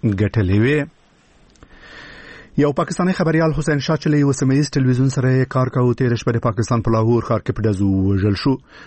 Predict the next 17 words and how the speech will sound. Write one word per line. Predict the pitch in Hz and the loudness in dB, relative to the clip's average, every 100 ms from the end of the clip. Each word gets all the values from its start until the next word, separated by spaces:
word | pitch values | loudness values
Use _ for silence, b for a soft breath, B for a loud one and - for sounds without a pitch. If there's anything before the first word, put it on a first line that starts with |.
| - | -2
پولیسو | 117 113 120 | -2 0 2
وویل | 110 117 107 | 2 2 0
چې | 120 107 98 | -2 -2 0
دوه | 127 | 2
وسله | 131 - 123 120 | 0 0 0 0
وال | 117 | -2
چې | - | -2
پر | 120 | -2
موټر | 107 110 - | 0 -2 0
سایکل | 101 95 110 95 | -2 0 -2 -2
سپاره | - 101 117 | -2 0 2
وو، | 147 B B B 123 | 0 B B B -2
پر | 104 | -2
حسین | 110 120 120 - | -2 -2 -2 -2
شاه | 131 | 0
د | 131 | 0
لاهور | 127 127 147 143 | 0 2 0 0